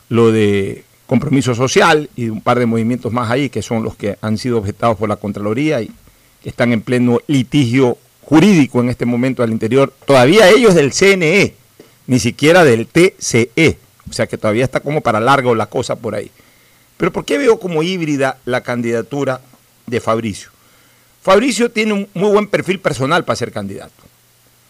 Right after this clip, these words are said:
Es una persona que habla muy bien, que tiene mucho carisma, que tiene mucha empatía en su verbo con la ciudadanía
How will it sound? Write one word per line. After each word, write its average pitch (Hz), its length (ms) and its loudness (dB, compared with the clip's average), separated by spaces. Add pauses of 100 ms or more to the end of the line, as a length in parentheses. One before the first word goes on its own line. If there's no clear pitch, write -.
(240)
Es 135 80 -2
una 147 180 -2
persona 117 320 -4
que - 80 -6
habla 131 140 0
muy 139 200 0
bien, 120 280 0 (720)
que 120 100 -8
tiene 123 240 -8
mucho 139 340 -10
carisma, 117 540 -8 (460)
que 127 120 -10
tiene 131 280 -8
mucha 135 480 -8
empatía 139 840 -8
en 117 200 -8
su 110 380 -10 (100)
verbo 135 500 0 (600)
con 127 180 -4
la 113 80 -4
ciudadanía 113 720 -6